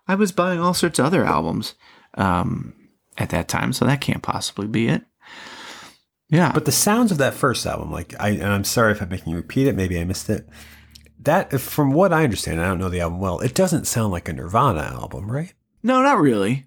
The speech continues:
Speaker 2: But you went into it anticipating that, didn't you?
Speaker 1: Well, I anticipated, you know, um, that genre.
Speaker 2: Yeah,
Speaker 1: Uh, and
Speaker 2: which
Speaker 1: I,
Speaker 2: it's not, right?
Speaker 1: I mean, I kinda think it still is.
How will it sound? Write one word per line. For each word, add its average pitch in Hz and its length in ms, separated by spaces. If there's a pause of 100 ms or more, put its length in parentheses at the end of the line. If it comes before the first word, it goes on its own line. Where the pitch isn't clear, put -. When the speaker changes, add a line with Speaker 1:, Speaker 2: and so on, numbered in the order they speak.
(260)
Speaker 2:
But - 160
you 160 100
went 135 180
into 175 240
it 71 120
anticipating - 1080
that, - 260
didn't - 220
you? 370 80
Speaker 1:
Well, 339 100
I 277 120
anticipated, 170 920
you 151 120
know, 110 300 (220)
um, 107 500 (600)
that - 220
genre. 113 640 (380)
Speaker 2:
Yeah, 107 340 (100)
Speaker 1:
Uh, - 80
and 151 160
Speaker 2:
which 117 140
Speaker 1:
I, 120 40
Speaker 2:
it's - 160
not, 156 440
right? 117 340
Speaker 1:
I 466 120 (120)
mean, 381 200
I 262 100 (100)
kinda 220 800
think 117 320
it 90 140
still - 400
is. 117 480